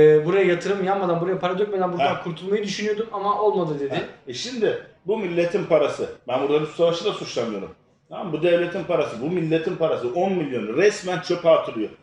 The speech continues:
Speaker 2: Ama yazık günah ya. Yazık günah. Abi bitirseydiniz o stadı. Tamam mı? Bugün bu problemlerle uğraşmazdı. Yani bunun sorumlusu, e, kimse kim onu da söyleyeyim yani. Ben burada,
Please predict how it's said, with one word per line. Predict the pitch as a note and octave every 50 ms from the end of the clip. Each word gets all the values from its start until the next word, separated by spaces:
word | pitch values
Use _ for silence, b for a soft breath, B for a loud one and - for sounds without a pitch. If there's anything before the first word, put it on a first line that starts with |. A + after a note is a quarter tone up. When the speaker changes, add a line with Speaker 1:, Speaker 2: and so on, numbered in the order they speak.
| _ _ -
Speaker 2:
Ama | - E3 A#3 G#3
yazık | F3+ F#3+ F#3+ F#3 G3 - -
günah | G3+ G#3 F3+ C#3 A#2+
ya. | A#2+ B2 - - - - _ _ _ _ _ -
Yazık | D#3+ G3 G3+ A3 - -
günah. | F#3+ F3 E3 - - - - -
Abi | - B3 G#3+ F3+ F3 G#3
bitirseydiniz | G3 - B3 A3 F#3 - B3+ A#3 G3+ F#3+ E3+ D#3 D#3+
o | D#3+
stadı. | - - - D3 C#3+ E3+ G3+ - - - _ _ _ _ _
Tamam | - C4 B3+ G#3+ D#3+ D#3
mı? | F#3+
Bugün | A3+ G3+ G#3+ G#3 G#3
bu | - -
problemlerle | G#3 G3 E3+ E3 D#3+ D#3 D#3 E3 F3 G3 G#3+
uğraşmazdı. | G#3+ G#3 G#3 G3+ - - A3+ A3 E3+ B2+ A#2 A2 - - _ -
Yani | F#3+ G#3+ G#3+ G#3 G#3
bunun | A3 A3+ A3+
sorumlusu, | - - A3 G#3+ A3+ A3+ A3 A3 G#3 - A3+ G3+ - - - - _ _ _ - -
e, | D#3+ F3 E3+ D#3+ D3+ - - - - D3+ -
kimse | - B3 - - - B3 A#3+
kim | A#3 G3+ F#3
onu | F#3+ G3+ G#3
da | G#3+ G3+
söyleyeyim | G3+ G#3+ G#3+ G#3 A3 A3 G3+
yani. | F3 D3 C3+ C#3 D#3
Ben | D#3+ D#3+ E3 E3+
burada, | E3+ E3+ F3+ E3 - - -